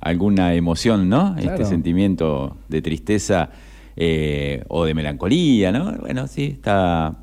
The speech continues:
Speaker 1: pero ya volveremos, ya seguramente seguiremos en,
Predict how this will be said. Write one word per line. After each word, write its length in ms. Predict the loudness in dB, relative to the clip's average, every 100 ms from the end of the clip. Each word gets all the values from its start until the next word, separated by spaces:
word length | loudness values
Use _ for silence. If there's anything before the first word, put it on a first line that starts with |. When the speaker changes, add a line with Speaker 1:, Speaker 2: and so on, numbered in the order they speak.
| -4
Speaker 1:
pero 120 | 0
ya 140 | 2 2
volveremos, 560 | 2 2 2 0 -4
ya 100 | -8 -4
seguramente 720 | 0 2 4 2 2 -2 -4 -12 -20 -20 -20 -8
seguiremos 720 | -2 2 2 4 2 0 -4
en, 140 | -4